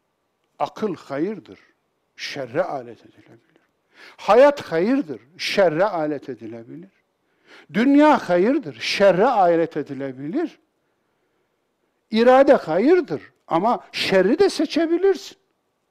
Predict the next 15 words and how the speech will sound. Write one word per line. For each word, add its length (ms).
Alet 360
edilebilir. 680
Yani 560
şu 280
gördüğünüz 760
her 340
hayırlı 680
şey 280
şerre. 560
Yahu 460
adam 380
Kur'an'ı 540
kullanıp 580
muska 440
yazıyor. 840